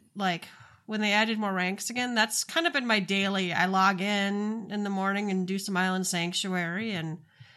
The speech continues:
and I queue up and do my, you know, P V P roulette. And I, so, and some weeks I, like, cap and other weeks, some weeks I cap. It's, like, Wednesday or Thursday. I'm already like, "Well, I don't really have a reason to play the rest of the week 'cause I'm capped or,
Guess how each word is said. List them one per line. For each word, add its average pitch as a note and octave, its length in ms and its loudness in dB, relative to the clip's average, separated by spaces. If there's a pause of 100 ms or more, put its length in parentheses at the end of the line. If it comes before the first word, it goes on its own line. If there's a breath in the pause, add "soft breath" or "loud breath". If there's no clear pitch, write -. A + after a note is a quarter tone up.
(520 soft breath)
and F3+ 80 -8
I - 60 -8
queue F#3+ 420 -2
up F#3+ 220 4
and F3+ 120 -2
do F#3 120 0
my, F#3 340 2 (580)
you G#3 120 -4
know, F#3 100 -2
P G3+ 240 -2
V G3+ 160 0
P A3 180 -2
roulette. G3 600 -2
And E3+ 240 -4 (220 soft breath)
I, - 200 -10
so, - 280 4
and C#4 120 0
some F#4+ 260 2
weeks G4+ 220 2
I, F4+ 100 8
like, E4+ 200 4 (160)
cap D4+ 340 4
and C4 100 -2
other C4+ 220 0
weeks, C#4+ 220 -4
some D4 160 -2 (120)
weeks D#4+ 200 -2
I D#4 100 6
cap. B3+ 340 2
It's, A#3+ 140 -2
like, C4 220 -2 (380 soft breath)
Wednesday A3 680 2
or G#3+ 120 4
Thursday. G#3 540 2
I'm F#3 140 2
already F#3 320 4
like, F#3 280 4 (300)
"Well, G3+ 560 -2
I F#3 120 -4
don't G3 100 -4
really G3 220 -4
have F#3 160 -2
a - 20 -4
reason F#3+ 240 -4
to E3 60 -8
play A3 240 -4
the A3 100 4
rest - 200 4
of G3+ 60 0
the A3 60 2
week A#3 140 0
'cause - 160 -4
I'm F#3+ 100 -8
capped - 460 -6
or, - 180 -14